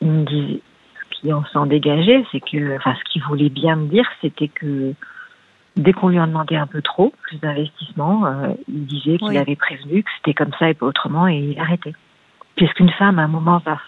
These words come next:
Speaker 1: forcément demander plus.
Speaker 2: Oui.
Speaker 1: C'est
Speaker 2: Ou
Speaker 1: qui
Speaker 2: un
Speaker 1: est
Speaker 2: homme,
Speaker 1: légitime.
Speaker 2: d'ailleurs, qui désirait lui
Speaker 1: Oui.
Speaker 2: aussi, euh, s'engager. Mais oui, c'est légi-,
Speaker 1: Oui.
Speaker 2: oui, oui, c'est légitime,
Speaker 1: Oui,
Speaker 2: bien
Speaker 1: enfin,
Speaker 2: sûr.
Speaker 1: je parle dans, dans, de cet exemple-là.
Speaker 2: Oui.
Speaker 1: C'était, euh, c'est forcément la femme qui est plus en demande à partir du moment où, euh,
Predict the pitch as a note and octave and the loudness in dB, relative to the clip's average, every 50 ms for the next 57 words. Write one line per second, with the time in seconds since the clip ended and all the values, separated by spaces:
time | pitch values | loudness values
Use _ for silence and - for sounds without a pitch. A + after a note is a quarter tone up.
0 | - - E3 - - - - E3+ D#3+ D#3+ E3+ F3+ F3+ D#3+ D3 C#3+ D3 D3 D3 D3 | -4 -2 -2 -2 -4 -8 -8 -6 -6 -4 -2 -2 -2 -2 -2 -2 -2 -2 -2 -2
1 | D#3 D3+ - - - F#3+ F#3 - - - - - - _ _ _ _ _ _ _ | -2 -2 -2 -2 -2 -2 -2 -2 -4 -4 -6 -8 -12 _ _ _ _ _ _ _
2 | _ _ _ _ _ _ _ _ _ _ _ _ _ _ _ _ - D#3 E3 F#3+ | _ _ _ _ _ _ _ _ _ _ _ _ _ _ _ _ -2 0 2 2
3 | D#4 D#4+ A3+ A3 - - - - - - E3+ F3 E3+ E3+ E3 F3+ E3+ - - F3+ | 2 4 2 2 2 2 -6 -18 -8 -2 0 2 4 6 8 8 8 8 6 4
4 | F3 B3 E3 E3+ E3+ E3+ E3 E3 D#3+ D#3+ E3 D#3 - - - E3 D3+ B2+ C#3+ D3+ | 4 2 4 4 4 4 4 2 2 2 0 -4 -10 -12 -8 -6 -4 -2 -2 -4
5 | C3 - C#3+ D3 C3+ - D3+ D#3 D#3 D#3 D3 C#3+ C3+ C3+ C3+ - - - - D#3 | -4 -4 -4 -6 -4 -2 -2 -2 -2 0 0 0 0 0 -4 -6 -10 -12 -8 -8
6 | D#3 D3+ D3 C#3 C3+ - - C#3+ C#3 C3 C#3+ E3 F#3 A3+ A3 - - - - - | -6 -6 -6 -8 -10 -12 -10 -6 -4 -4 -4 -2 -2 -4 -4 -4 -8 -18 -12 -4
7 | - E3+ F3 F#3+ B3+ C#4 - - F3 D#3 D#3+ D#3 C#3 - - G3+ C4+ C#4 D4+ D#4 | 0 2 4 4 2 0 0 -2 -2 -2 -2 -2 -2 -2 -2 0 0 0 0 -2
8 | - - E3+ D#3+ D3 D3 C#3 - F3 - - - C#4 G3 G#3 A3 F#3 E3 E3 F#3+ | -2 -2 -4 -2 -2 -2 -2 -4 -6 -8 -6 0 4 6 6 6 4 4 4 4
9 | F3+ - - G#3 G3 F#3 F3+ F3 F3+ F3 - - E3 D#3+ D#3+ - E3 D#3+ F3 D#3+ | 4 4 4 2 2 4 4 2 2 2 -2 -4 -2 -2 -2 -2 0 -2 -2 -2
10 | - - D#3 - F3 D3+ D#3+ F3+ E3+ E3 D#3+ E3 D#3+ D#3 E3+ G3 A#3 B3+ B3 - | -2 -8 -6 -4 -2 0 2 2 2 2 2 0 2 4 4 4 4 2 0 -4
11 | - - - E3+ F3 F3 E3+ E3 F3 F3+ F#3+ F3 E3 E3 D#3 D3 D3 D3 D#3+ - | -10 -8 -4 -2 0 0 0 2 2 2 2 2 0 -2 -2 -2 -2 -4 -4 -6
12 | - D#3+ D3 - D#3 - - - D#3+ E3+ F#3 F#3+ E3+ D#3 D3+ - F3+ F#3+ F3+ F#3 | -8 -6 -4 -4 -4 -4 -4 -4 0 0 2 2 2 0 0 0 -2 -2 -2 -4
13 | - - E3+ E3 D#3 - - - E3+ D#3 E3 D#3 D#3 D#3 D#3+ D#3+ D#3 F3 F3+ G#3 | -4 -4 -4 -4 -4 -4 -4 -2 -2 -2 0 -2 -2 -2 -4 -2 0 2 2 2
14 | A3 G3+ D#3 D3 - D#3 D3 - - - D#3 D3+ C#3+ D3 D3+ - D3+ D3 D#3 E3+ | 2 2 0 0 -2 -4 -6 -6 -6 -10 -10 -8 -8 -10 -10 -10 -8 -4 0 0
15 | F3+ F#3+ G3 - - F3 F#3 F#3+ F#3+ E3+ C#3+ C3+ | 2 2 0 -2 0 0 2 2 2 0 -2 -4